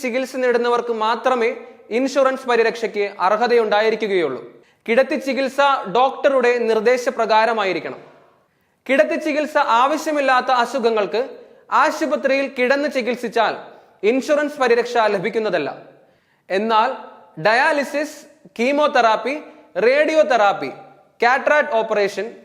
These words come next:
എന്നിവയ്ക്ക് ഇരുപത്തിനാല് മണിക്കൂർ കിടത്തി ചികിത്സ നിർബന്ധമല്ല. ആശുപത്രിയിൽ കിടന്നുള്ള ചികിത്സയ്ക്ക് മുൻപുള്ള മുപ്പത് ദിവസങ്ങളിലെയും ഡിസ്ചാർജ് ചെയ്തതിനു ശേഷമുള്ള അറുപത് ദിവസങ്ങളിലെയും ഡോക്ടറുടെ നിർദ്ദേശപ്രകാരമുള്ള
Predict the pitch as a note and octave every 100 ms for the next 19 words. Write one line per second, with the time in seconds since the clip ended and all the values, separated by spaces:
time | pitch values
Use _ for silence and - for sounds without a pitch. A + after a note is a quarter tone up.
0 | - _ - A#3+ C#4 C#4+ C4+ A3 B3 A#3+
1 | A3 C4 D4 D4 C#4+ C#4+ C4 B3 A#3 A#3
2 | A3+ A#3 A#3+ B3 C#4+ C4 A3+ A3 A3+ G#3
3 | E3+ F#3+ F#3 A3 G#3+ D#3+ B2+ - - _
4 | _ _ _ _ _ _ - A#3+ C4+ D#4
5 | D#4 D#4 D#4 D4 D4 C#4+ C#4+ C#4 B3+ B3+
6 | A#3+ B3+ B3 A#3+ A#3+ C4 C4+ A3 C3 -
7 | - F#3+ G3+ - C4 C4 C4 C4 C4 B3
8 | G#3+ G3 B3 - - - _ F#3 B3 A#3+
9 | D4+ D#4 C#4 C#4+ C#4+ C4+ C#4 C4+ B3+ B3
10 | B3 A3+ A3 A3 - G#3 B3 C#4+ C4+ B3+
11 | A#3+ B3+ A#3 G#3 C#3+ A#2+ - - _ _
12 | E3 A#3+ B3+ D4+ C#4+ C4+ C4 G#3 A3 A3+
13 | C4 C#4 B3 B3 B3 A#3+ A#3 A3 G#3+ G#3+